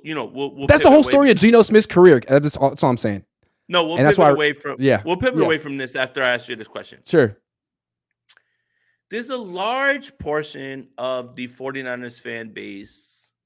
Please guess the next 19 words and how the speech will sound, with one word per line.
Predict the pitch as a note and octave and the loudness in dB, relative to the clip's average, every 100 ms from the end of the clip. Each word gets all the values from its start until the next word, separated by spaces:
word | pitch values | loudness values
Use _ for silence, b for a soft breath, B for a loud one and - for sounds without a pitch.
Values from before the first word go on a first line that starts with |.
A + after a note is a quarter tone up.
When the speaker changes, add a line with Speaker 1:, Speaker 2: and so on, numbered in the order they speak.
| - | -6
Speaker 1:
and | G3 G#3 | -6 -4
even | D4 D4+ | -8 -8
forty-niners | A#3 G#3 G#3 F#3+ F3 E3 D#3 C#3+ - _ | -8 -2 -2 -2 -6 -6 -8 -12 -20 _
media | C#3+ C#3+ B2+ A2+ | -8 -8 -6 -10
somewhat, | A2 - A#2+ G#2 F2 - _ _ _ _ _ _ _ - | -12 -10 -10 -10 -14 -16 _ _ _ _ _ _ _ -12
and | F3 E3 | -12 -10
people | F3+ F#3 E3+ | -14 -10 -8
that, | C#3+ B2+ - A#2+ | -4 -4 -4 -6
that | A#2+ A2+ - | -6 -6 -2
are | B2+ A#2 A2+ G#2+ | -2 0 -6 -10
literally | A2 C#3 C3+ B2+ | -10 -10 -10 -14
saying, | B2 C3 A#2+ A2+ A2 A2+ _ _ _ _ _ _ _ _ _ - | -14 -10 -10 -10 -14 -20 _ _ _ _ _ _ _ _ _ -2
"I | A3 D#4+ | 0 -2
can't | - C4 B3+ - | -4 -6 -6 -6
wait | D3+ F#3 F3+ D#3+ | -6 -6 -6 -16
to | C#3+ | -20
see | - - F3+ C#3+ A2 G#2+ _ _ _ _ | -18 -14 -12 -12 -14 -20 _ _ _ _
Sam | - - F3 F#3 F3+ | -20 -8 -4 -4 -6
Darnold | C#3+ C#3 C3 A2+ G2+ G2 | -4 -4 -4 -8 -16 -18